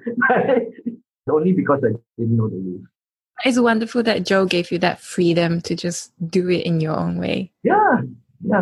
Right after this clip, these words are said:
Speaker 1: correct. I was very lucky because in those days, nothing is so structured. Everything is kind of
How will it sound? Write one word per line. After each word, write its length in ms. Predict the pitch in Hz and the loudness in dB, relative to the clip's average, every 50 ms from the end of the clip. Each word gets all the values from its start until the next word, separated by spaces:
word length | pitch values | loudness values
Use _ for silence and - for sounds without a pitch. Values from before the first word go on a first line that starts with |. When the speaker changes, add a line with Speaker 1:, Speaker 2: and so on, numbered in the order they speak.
| 165 | 2
Speaker 1:
correct. 300 | - 147 147 143 - - - - - _ _ _ _ _ _ _ _ - | 0 0 0 2 0 -2 -4 -10 -18 _ _ _ _ _ _ _ _ -2
I 40 | |
was 140 | 196 262 240 | 0 0 2
very 180 | 247 269 320 339 | 2 2 2 4
lucky 360 | - 220 226 220 - 233 190 | 2 2 2 2 0 2 2
because 260 | 160 156 226 240 240 - | 4 4 2 0 2 0
in 160 | 160 156 151 | 0 0 2
those 240 | 160 170 185 180 - 131 | 4 4 4 2 2 2
days, 320 | 151 156 160 165 170 - - | 2 4 4 2 0 -4 -4
nothing 440 | 147 147 156 147 - 175 175 175 | 0 0 0 0 2 2 2 4
is 120 | 143 117 110 117 | 2 2 2 2
so 160 | 131 139 139 135 - | 2 2 2 0 -2
structured. 480 | - 117 113 120 - _ 151 151 151 - - _ _ _ - | -2 -4 -4 -4 -2 _ 0 0 0 -2 -10 _ _ _ -2
Everything 380 | 120 117 135 127 143 139 123 | 0 0 2 2 2 0 0
is 80 | - - | 0 0
kind 180 | 123 123 123 | 0 2 2
of 140 | 120 110 113 | 2 0 0